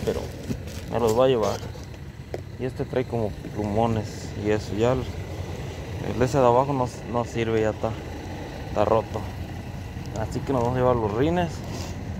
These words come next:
Estos sí nos los llevamos.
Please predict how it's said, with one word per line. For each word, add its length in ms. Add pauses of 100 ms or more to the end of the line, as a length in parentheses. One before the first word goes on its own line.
(2250)
Estos 160
sí 100
nos 120
los 120
llevamos. 480